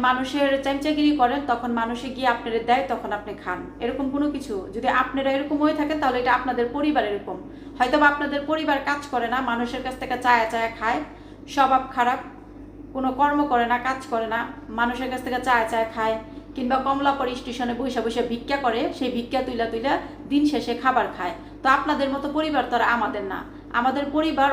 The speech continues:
অনেক পরিশ্রম করে তারপরে খায়। আলহামদুলিল্লাহ, আমার বাবা অটো চালায়, এটা নিয়ে আমরা প্রাউড ফিল করি। আমি একজন কাজের মেয়ে ছিলাম, এটা নিয়েও আমি প্রাউড ফিল করি, ঠিক আছে? তো যে নাকি অটো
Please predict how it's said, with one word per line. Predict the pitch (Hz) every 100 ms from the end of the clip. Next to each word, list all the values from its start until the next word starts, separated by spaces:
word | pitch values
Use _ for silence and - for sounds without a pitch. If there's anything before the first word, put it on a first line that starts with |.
| 269
অনেক | 294 311 302
পরিশ্রম | 302 285 247 254
করে | 240 233
তারপরে | 247 240 202 180
খায়। | 180 170 226
আলহামদুলিল্লাহ, | 277 285 240 226 208 185 180 226
আমার | 247 262 247
বাবা | 262 277 269
অটো | 294 285
চালায়, | 233 226 277 240
এটা | 240 277
নিয়ে | 277 247
আমরা | 226 226 -
প্রাউড | 269 269 269
ফিল | 247 214
করি। | 185 175 - - - - - - - - 233
আমি | 277 311
একজন | 302 311 294
কাজের | 285 294 311
মেয়ে | 311 311 302
ছিলাম, | 247 247 277 320 254
এটা | 294 320
নিয়েও | 302 311 294
আমি | 285 294
প্রাউড | 247 233 233
ফিল | 240 214
করি, | 202 180 - - - - - -
ঠিক | 285 311
আছে? | 320 262 190 - - -
তো | 262 262 254 240 269
যে | 311 302
নাকি | 294 320 320
অটো | 330